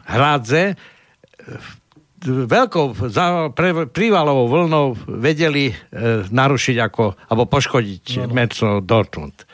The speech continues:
Speaker 1: Tak Nemci v troch vrstvách natiahli siete,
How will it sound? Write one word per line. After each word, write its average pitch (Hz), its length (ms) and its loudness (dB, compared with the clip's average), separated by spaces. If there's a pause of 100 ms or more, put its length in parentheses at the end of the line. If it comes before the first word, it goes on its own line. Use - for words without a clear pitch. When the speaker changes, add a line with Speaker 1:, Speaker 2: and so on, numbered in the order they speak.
(760)
Speaker 1:
Tak 117 220 0
Nemci 175 520 0
v 131 120 -10
troch 247 300 2
vrstvách 147 760 -4
natiahli 151 480 0
siete, 123 760 0